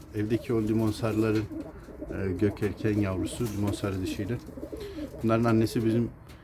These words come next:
e, Mustafa Köken kardeşimin kuşu. Onlarla bir koalisyon yaptık. Şu kirli evde videosunu çekmiştim. E,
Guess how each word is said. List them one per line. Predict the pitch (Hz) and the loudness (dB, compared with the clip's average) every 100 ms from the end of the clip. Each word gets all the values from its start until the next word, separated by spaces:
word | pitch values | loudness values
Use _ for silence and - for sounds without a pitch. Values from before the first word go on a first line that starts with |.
| - - - | -20 -18 -8
e, | 101 98 95 98 | -4 -2 -2 -4
Mustafa | 92 - 101 113 107 - | -4 -4 0 2 0 -2
Köken | 104 113 104 92 - - - - - | -4 0 -2 -4 -10 -8 -4 0 2
kardeşimin | 104 107 - 110 | 4 4 2 4
kuşu. | 101 - - - - - - - - - - - 104 | 4 2 -4 -4 -6 -8 -16 -18 -20 -20 -18 -10 -2
Onlarla | 101 101 98 | 0 0 -2
bir | 98 - | -6 -8
koalisyon | 110 101 98 - 101 | -6 -4 -6 -2 -2
yaptık. | 95 - 117 - - - - - - - - - - - | -2 -6 -8 -8 -16 -18 -20 -18 -16 -16 -16 -18 -18 -16
Şu | - - | -14 -14
kirli | - 127 120 131 127 - - | -6 -2 2 2 0 -12 -4
evde | 113 107 120 | 0 2 2
videosunu | 117 117 113 123 | 2 0 0 0
çekmiştim. | 117 117 - 120 - - 120 - - - - - - - - - - - - - - - - - - - - - - - 330 - | 0 -2 0 -6 -4 -6 -8 -10 -16 -18 -18 -16 -16 -16 -16 -16 -16 -18 -18 -18 -16 -18 -18 -16 -16 -16 -16 -16 -16 -16 -16 -12
E, | - | -8